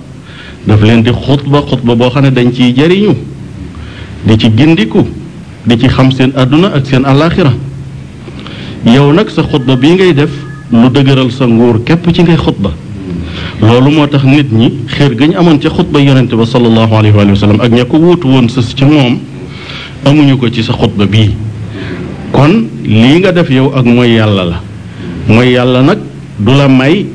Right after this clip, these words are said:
ngay sos ci diine ji lu ci bokkut. Yow kay li la war mooy nga tuub dellu ci sa Boroom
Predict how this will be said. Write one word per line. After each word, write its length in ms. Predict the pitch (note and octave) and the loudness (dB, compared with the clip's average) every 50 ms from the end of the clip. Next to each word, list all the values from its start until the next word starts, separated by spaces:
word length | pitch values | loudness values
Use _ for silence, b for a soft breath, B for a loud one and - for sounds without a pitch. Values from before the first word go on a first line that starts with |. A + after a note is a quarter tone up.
| - | -4
ngay 300 | G#2+ G#2 A2+ B2+ B2+ B2 | -2 0 2 2 2 2
sos 300 | A#2 - C3+ A#2+ - - - | 0 0 -2 -2 -2 -4 -4
ci 120 | - A2 A2 | -2 0 2
diine 320 | A#2+ C#3 C#3+ C3 C3 B2 | 2 4 4 4 2 2
ji 80 | A2+ A#2 | 2 2
lu 100 | A2+ A2+ | 2 2
ci 80 | A2 G#2 | 2 2
bokkut. 360 | G#2 A#2 A2 - C3 C#3 - - - - - B B B B B B B - | 2 0 0 2 0 0 -2 -2 -6 -10 -10 B B B B B B B 0
Yow 160 | A#2 A#2 A2+ | 2 2 2
kay 160 | B2+ C3+ C#3 | 2 2 2
li 100 | C#3 D3+ | 4 4
la 100 | E3 G3 | 2 2
war 200 | G#3 D#3+ D#3 F3+ - - - B B B B B B B B | 2 2 0 -2 -4 -10 -16 B B B B B B B B
mooy 320 | G#2 A2 A#2 B2 B2+ B2+ A#2+ | 2 2 4 4 4 4 2
nga 120 | A2+ A#2 A2 | 2 2 0
tuub 280 | - A#2+ B2 A#2 G2+ | 0 0 0 0 0
dellu 300 | G#2 A#2+ A#2+ A2+ A2+ A2 | 0 2 2 2 2 2
ci 100 | - B2+ | 0 0
sa 120 | C3+ D#3+ D3+ | 0 0 0
Boroom 340 | C#3+ C#3+ C3+ C3 A#2+ - | 2 2 2 2 0 0